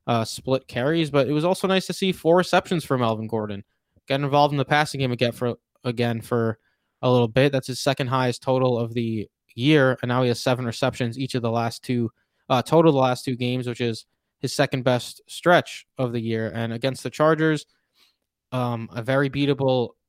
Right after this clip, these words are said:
ground. They're giving up, uh, very beatable on the ground. They're giving up over four and a half yards per carry. I do think Melvin Gordon, uh, is an R B two play here.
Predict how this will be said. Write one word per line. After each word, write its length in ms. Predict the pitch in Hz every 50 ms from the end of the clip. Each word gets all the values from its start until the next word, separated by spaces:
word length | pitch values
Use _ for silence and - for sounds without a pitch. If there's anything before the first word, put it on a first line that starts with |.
| _ _ _ _ _ _ _ _ -
ground. 440 | 113 135 135 135 139 156 170 156 - - -
They're 120 | 127 127
giving 220 | 117 135 131 135 135
up, 180 | 123 - - - _ _ -
uh, 100 | - 117
very 260 | 117 - - 143 156
beatable 260 | 147 151 143 139 139
on 160 | 127 131 139 143
the 60 | 147
ground. 240 | - 135 135 143 139
They're 60 | 127
giving 200 | 127 123 131 127
up 120 | 120 -
over 160 | 120 113 113
four 220 | 107 - - 127 123
and 80 | 120
a 20 | 113
half 260 | 110 123 120 117 -
yards 280 | 117 117 113 113 110 -
per 140 | - 120
carry. 460 | 110 - - 135 139 147 151 151 156 - _ _ _ _ _ _ _ _ _
I 60 | -
do 160 | 123 - 139 135
think 260 | - 143 135 113 -
Melvin 280 | 131 123 123 123 123
Gordon, 380 | 117 123 120 120 120 123 117 113
uh, 260 | 110 110 107 107 107 - _ _
is 100 | - 123 120
an 100 | 120 113
R 180 | 113 120 120
B 140 | 117 123 117
two 240 | 117 - 127 123 120
play 240 | 120 - 123 120 117
here. 320 | 113 120 117 113 117 110